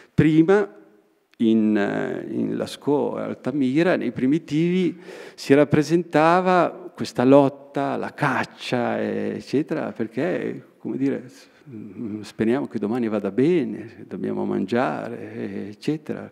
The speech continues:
Speriamo che, invece, per la prima volta nel mondo greco, con il mito di Orfeo, vedete al centro il famosissimo Orfeo, siamo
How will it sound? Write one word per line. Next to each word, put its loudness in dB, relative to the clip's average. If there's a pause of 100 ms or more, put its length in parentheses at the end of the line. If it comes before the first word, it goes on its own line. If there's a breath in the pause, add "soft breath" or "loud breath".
Speriamo -4
che, -4 (640 loud breath)
invece, 4
per 6
la 6
prima 4
volta 6
nel 8
mondo 6
greco, 2 (120)
con -2
il 2
mito 0
di 0
Orfeo, 0
vedete -2
al 2
centro 2
il 0
famosissimo -4
Orfeo, -4
siamo 0